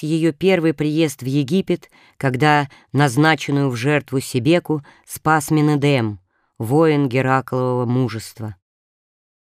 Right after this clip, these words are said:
Таис собиралась возвести памятник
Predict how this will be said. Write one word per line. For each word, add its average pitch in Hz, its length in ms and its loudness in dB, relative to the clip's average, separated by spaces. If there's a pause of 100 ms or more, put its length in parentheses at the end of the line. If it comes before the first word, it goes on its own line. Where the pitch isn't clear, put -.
(140)
Таис 202 640 0
собиралась 170 840 0
возвести 143 640 -2
памятник 151 720 0